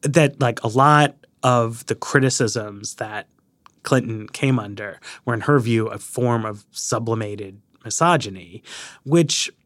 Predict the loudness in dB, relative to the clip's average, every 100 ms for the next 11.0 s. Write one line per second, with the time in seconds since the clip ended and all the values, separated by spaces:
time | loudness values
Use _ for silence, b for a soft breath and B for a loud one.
0 | 2 6 6 4 2 4 6 6 6 6
1 | 6 4 4 4 2 2 2 2 0 0
2 | 0 0 -2 -6 -2 0 2 2 0 0
3 | -4 B B -6 6 10 10 10 10 8
4 | 8 8 8 6 2 4 4 6 6 6
5 | 4 2 2 4 0 -2 -4 -4 -4 -2
6 | 2 4 2 B B 0 0 0 0 2
7 | 4 2 4 4 4 4 2 0 -4 -4
8 | -4 -6 -8 -8 -8 -8 -8 -10 -14 -16
9 | -16 -14 -10 -8 -4 -6 -6 -12 -12 -10
10 | -10 -8 -8 -8 -6 0 2 2 0 0